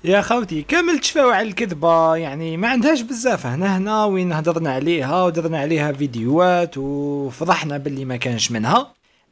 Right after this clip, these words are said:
الحكاية هذيك اللي خلقوها لنا البراتيش وقال لك باللي حفتر، نعم حفتر يا خوتي، جا للحدود الجزائرية واحتل إليزي. على بالك، آه، حتى كي تسمع برك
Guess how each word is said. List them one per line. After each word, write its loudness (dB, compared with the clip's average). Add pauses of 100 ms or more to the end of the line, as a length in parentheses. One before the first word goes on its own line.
الحكاية 2
هذيك 0
اللي 0
خلقوها 0
لنا 0
البراتيش -2
وقال 0
لك -4
باللي 0
حفتر، 0 (360)
نعم 2
حفتر 0
يا 2
خوتي، -2 (440)
جا 4
للحدود -2
الجزائرية 0
واحتل 2 (100)
إليزي. 0
على 4
بالك، -2
آه، -2
حتى 0 (380)
كي 2
تسمع 2
برك -2